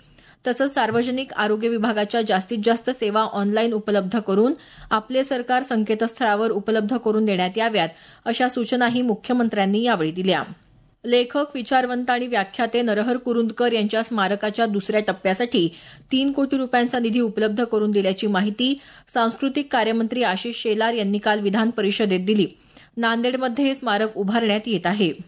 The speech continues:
बीड जिल्ह्यात पावसाच्या खंडामुळे झालेल्या पिकांच्या नुकसानीचे पंचनामे करण्याची मागणी आमदार संदीप क्षीरसागर यांनी प्रशासनाकडे केली आहे.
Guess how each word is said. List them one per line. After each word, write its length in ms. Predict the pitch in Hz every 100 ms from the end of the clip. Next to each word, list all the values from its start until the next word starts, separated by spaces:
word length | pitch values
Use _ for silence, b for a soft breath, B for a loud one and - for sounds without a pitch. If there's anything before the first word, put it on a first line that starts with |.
| _ _ _ _
बीड 340 | 247 254 285 285
जिल्ह्यात 320 | 294 294 311 302
पावसाच्या 440 | 240 233 247 247 247
खंडामुळे 520 | 254 226 240 240 254
झालेल्या 340 | 262 247 226 233
पिकांच्या 480 | 233 214 220 220 233
नुकसानीचे 560 | 208 - 226 226 220
पंचनामे 540 | 240 214 196 208 208 208
करण्याची 460 | 208 190 190 202
मागणी 460 | 208 185 185 214 269 B B B
आमदार 380 | 226 226 233 262
संदीप 400 | 269 226 220 254 -
क्षीरसागर 640 | - 226 220 233 226 240
यांनी 220 | 226 214
प्रशासनाकडे 720 | 214 208 196 226 240 233 208
केली 320 | 208 214 170 190
आहे. 220 | 233